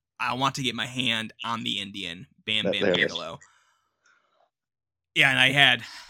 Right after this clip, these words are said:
Speaker 1: this match sucks. It goes to time limit. Why this one?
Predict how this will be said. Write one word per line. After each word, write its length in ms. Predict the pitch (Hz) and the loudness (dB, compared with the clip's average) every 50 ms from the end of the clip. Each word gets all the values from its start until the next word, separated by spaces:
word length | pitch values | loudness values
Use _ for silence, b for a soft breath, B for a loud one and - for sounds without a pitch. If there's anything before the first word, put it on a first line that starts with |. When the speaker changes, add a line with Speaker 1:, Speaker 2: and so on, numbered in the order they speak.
| B B B 123 123 | B B B -6 -2
Speaker 1:
this 200 | 151 170 170 - | 0 0 0 0
match 360 | 151 151 147 131 117 - - | 0 2 2 2 2 2 -2
sucks. 580 | - - - 214 226 247 - - - - - - - | -4 0 2 2 2 2 0 -6 -6 -6 -6 -6 -10
It 100 | 113 - | -12 -10
goes 260 | - 117 113 120 131 | -8 -8 -8 -8 -8
to 40 | - | -10
time 260 | - - 113 107 104 | -10 -8 -8 -8 -6
limit. 280 | 113 127 151 185 196 - - _ _ _ _ _ | -6 -6 -4 -4 -4 -6 -8 _ _ _ _ _
Why 500 | 127 143 165 202 226 247 262 262 247 196 - _ | -8 -2 0 0 0 0 0 -2 -4 -6 -8 _
this 400 | - 120 143 226 - - - - | -12 0 0 0 2 2 -4 -6
one? 440 | - 110 98 82 78 82 - - | -8 -10 -10 -10 -12 -14 -16 -18